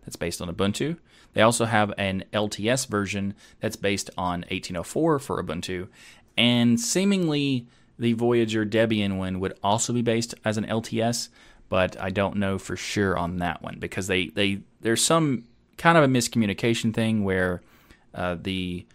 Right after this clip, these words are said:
the developers who wrote the article about the release notes don't speak English as a native language, so it looks like a Google Translate thing,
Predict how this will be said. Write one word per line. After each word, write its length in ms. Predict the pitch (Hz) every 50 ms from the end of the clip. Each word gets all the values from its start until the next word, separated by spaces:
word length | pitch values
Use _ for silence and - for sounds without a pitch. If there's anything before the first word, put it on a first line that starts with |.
| _ _ _ _ _ _ _ _
the 120 | - - 101
developers 640 | 101 104 110 113 120 117 117 - 117 107 101 -
who 180 | - 113 104 98
wrote 220 | 98 104 101 101
the 100 | - -
article 260 | - 98 101 101 -
about 140 | 104 90 92
the 80 | 92 90
release 320 | 90 90 92 101 101 -
notes 320 | - 107 107 107 - - - _ - - _ _ - -
don't 300 | 101 104 98 98 - -
speak 320 | - - 107 98 - -
English 340 | 101 101 101 101 101 92 -
as 160 | - 95 -
a 40 | 90
native 260 | 90 87 85 85 -
language, 440 | 95 104 113 117 120 120 120 - -
so 200 | - - - 87 80
it 60 | 76
looks 200 | 85 90 - -
like 100 | 92 85
a 40 | 87
Google 260 | 80 90 90 85 92
Translate 540 | 87 - - 92 92 95 95 104 101 98 -
thing, 320 | - 107 104 104 107 110